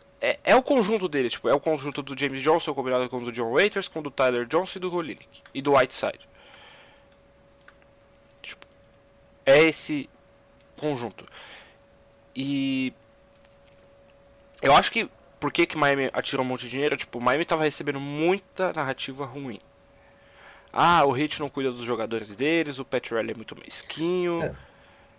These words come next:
Speaker 2: Eu acho que o Pat Riley realmente achou que ele ia trazer o time de volta, esse time ia fazer uma temporada muito boa de cinquenta e cinco, sessenta vitórias,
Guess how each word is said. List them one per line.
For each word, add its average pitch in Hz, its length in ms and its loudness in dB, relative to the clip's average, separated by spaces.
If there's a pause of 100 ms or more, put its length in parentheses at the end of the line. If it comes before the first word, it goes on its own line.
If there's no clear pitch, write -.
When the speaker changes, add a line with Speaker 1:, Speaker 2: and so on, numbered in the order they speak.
(840)
Speaker 2:
Eu 196 160 12
acho 196 240 8
que 208 120 10
o 196 220 12
Pat 165 260 6
Riley 147 800 6
realmente 151 600 6
achou 131 420 6
que 127 560 6
ele 131 200 8
ia 139 120 12
trazer 139 280 8
o 127 40 8
time 131 200 6
de 123 100 8
volta, 110 460 8
esse 135 280 4
time 147 380 6
ia 143 120 10
fazer 135 260 8
uma 131 120 10
temporada 123 460 8
muito 156 320 8
boa 123 340 10
de 123 80 4
cinquenta 135 440 6
e 117 100 6
cinco, 135 460 4
sessenta 131 460 6
vitórias, 117 600 8